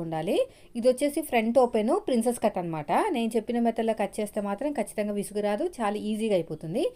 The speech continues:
ఎల్ స్కేల్ తీసుకుని ఇలాగ స్ట్రైట్గా లైన్ వేసేసుకోండి. ఇక్కడ చూడండి, కింద ఒక హాఫ్ ఇంచ్ అనేది ఎక్స్ట్రా తీసుకోండి, సరిపోతుంది. ఇక్కడ ఎక్స్ట్రా ఉన్న క్లాత్ నీట్గా కట్ చేసేయండి. అయిపోయిందండి.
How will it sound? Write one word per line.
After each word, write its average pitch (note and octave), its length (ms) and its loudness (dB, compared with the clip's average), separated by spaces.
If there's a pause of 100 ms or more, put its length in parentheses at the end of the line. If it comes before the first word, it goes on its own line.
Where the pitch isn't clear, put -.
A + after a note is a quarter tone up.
(420)
ఎల్ A#3 140 4
స్కేల్ D#4 260 0
తీసుకుని C4 280 -4
ఇలాగ G#3+ 220 2
స్ట్రైట్గా G#3 440 -2
లైన్ G3 220 0
వేసేసుకోండి. G#3 560 -2 (480)
ఇక్కడ C#4+ 220 6
చూడండి, A3 320 4
కింద A#3+ 220 0
ఒక A#3+ 180 4
హాఫ్ G#3 220 2
ఇంచ్ A#3+ 160 -2
అనేది A#3 200 4
ఎక్స్ట్రా G3+ 360 0
తీసుకోండి, F3 420 -6
సరిపోతుంది. E3+ 520 -2 (1500)
ఇక్కడ A3 220 2
ఎక్స్ట్రా A3+ 280 0
ఉన్న A#3 140 2
క్లాత్ G#3+ 300 2
నీట్గా G3+ 340 0
కట్ F3+ 200 -2
చేసేయండి. F3+ 520 -2 (3250)
అయిపోయిందండి. A3 640 4